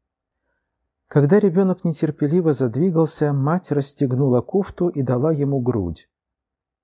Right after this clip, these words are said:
И хотя один из мужчин, тот, что грёб, был её муж, а второй, Симон Дауде, слишком стар, чтобы его стыдиться, она всё же слегка покраснела и повернулась боком.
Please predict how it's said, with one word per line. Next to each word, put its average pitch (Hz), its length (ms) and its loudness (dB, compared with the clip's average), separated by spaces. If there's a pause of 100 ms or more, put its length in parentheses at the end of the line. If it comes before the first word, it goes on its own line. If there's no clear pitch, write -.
(220)
И 117 80 -4
хотя 127 340 2
один 123 260 0
из 117 140 -2
мужчин, 120 580 -2 (540)
тот, 101 160 -6
что - 220 -6
грёб, 104 420 -2 (280)
был 104 260 -4
её 101 320 -2
муж, 147 420 -4 (240)
а 120 140 -2
второй, 139 640 0 (300)
Симон 104 560 -6
Дауде, 95 560 -6 (240)
слишком - 580 -8
стар, 127 680 -4
чтобы 101 340 -8
его 92 200 -4
стыдиться, 120 720 -6 (580)
она 143 260 0
всё - 200 -2
же 139 120 0
слегка - 420 -4
покраснела 127 760 -4
и 113 140 -8
повернулась 107 760 -4
боком. 87 580 -10